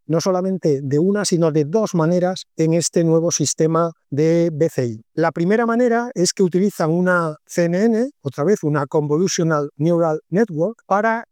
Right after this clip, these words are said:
digamos, decodificar esas señales eléctricas del cerebro e intentar traducirlas a acciones o intenciones que el cerebro quiere poner en marcha.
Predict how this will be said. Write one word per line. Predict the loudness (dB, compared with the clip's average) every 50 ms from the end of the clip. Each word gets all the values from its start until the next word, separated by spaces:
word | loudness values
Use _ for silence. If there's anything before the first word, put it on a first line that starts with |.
| _ _
digamos, | -4 -2 0 0 0 0 0 -2 0
decodificar | 0 0 0 2 0 -2 0 -2 -4 -4 -4 -4 -2 -2 -2 -2 -2 -6 -10 _ _
esas | -8 -4 -4 -4 -2
señales | 0 0 2 2 2 2 0 0 0
eléctricas | 0 0 0 0 -2 -2 -2 -2 0 0
del | -2 -2
cerebro | 0 2 2 2 2 2 0 -2 -4 _ _
e | -2 0
intentar | 2 2 2 0 0 0 0 0 0 0 0 0 0 -2 -6 _ _ -4
traducirlas | -2 0 2 2 0 0 0 0 0 2 2 2 2 2 0 -2 -6 -6
a | -4 -2 0 0 2 0 -2 -2 -6 _
acciones | -6 -4 -4 -4 -6 -2 2 4 4 4 2 0 -4 -4 -4
o | -2 0 0 2
intenciones | 0 0 0 0 0 0 0 0 0 2 2 2 0 -2 -2
que | 0 0
el | 0 0
cerebro | 0 0 0 2 2 2 2 2 0 0 -2 _ _
quiere | -2 2 2 4 4 2 0
poner | 0 0 0 0 2 2
en | 2 0
marcha. | 0 -2 -4 -8 -10 -12